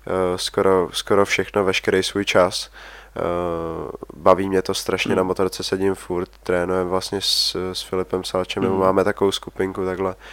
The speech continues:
Speaker 2: Hmm.
Speaker 1: čty-, čtyř kluků z, jako ze silnice a trávíme spolu strašně moc času. A v-, vlastně ka-, k-, každý můj den je jenom vlastně jako o, o to-, o motorkách, jak
Speaker 2: Hmm.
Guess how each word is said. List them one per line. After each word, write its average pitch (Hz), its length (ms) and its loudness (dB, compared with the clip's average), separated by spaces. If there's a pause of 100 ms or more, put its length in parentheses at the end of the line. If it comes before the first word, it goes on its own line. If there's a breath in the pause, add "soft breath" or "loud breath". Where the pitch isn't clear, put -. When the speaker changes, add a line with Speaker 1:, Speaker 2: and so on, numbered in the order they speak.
(140 loud breath)
Speaker 2:
Hmm. 110 240 -8
Speaker 1:
čty-, - 440 -2
čtyř - 300 0
kluků 95 400 -2
z, 92 180 -8 (960)
jako - 200 -6
ze 95 120 -2
silnice 98 560 -2
a 95 160 2 (300 loud breath)
trávíme 98 340 4
spolu 101 260 2
strašně 98 320 -2
moc 98 140 2
času. 98 460 -2 (760 loud breath)
A 92 1000 8
v-, 82 300 -2
vlastně 104 400 4
ka-, 95 240 4
k-, 80 280 -8 (260)
každý 113 320 4
můj 113 200 4
den 107 200 6
je 104 580 8
jenom 101 480 2
vlastně 104 380 2
jako 101 360 2
o, 98 760 4 (120)
o 101 40 0
to-, 101 220 2
o 107 120 2
motorkách, 95 640 4
jak 104 140 4
Speaker 2:
Hmm. 113 200 -6